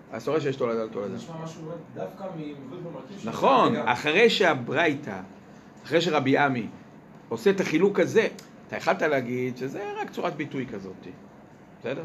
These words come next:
Speaker 1: זאת אומרת, הוא אחרי משום נוטע, זה, זה הכוונה. אחרי משום נוטע, זה הכוונה, זה הוא במשפחה. והוא לא דק.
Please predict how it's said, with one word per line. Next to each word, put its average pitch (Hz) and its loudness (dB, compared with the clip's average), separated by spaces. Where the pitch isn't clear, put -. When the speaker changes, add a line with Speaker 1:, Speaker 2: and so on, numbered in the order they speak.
Speaker 1:
זאת - -14
אומרת, 214 -8
הוא 370 -6
אחרי 214 -6
משום 190 -6
נוטע, 147 -4
זה, 175 -8
זה 185 -4
הכוונה. 131 -6
אחרי 180 2
משום 196 2
נוטע, 202 0
זה 208 2
הכוונה, 190 0
זה 160 0
הוא 170 4
במשפחה. 151 2
והוא 117 4
לא 185 8
דק. 147 2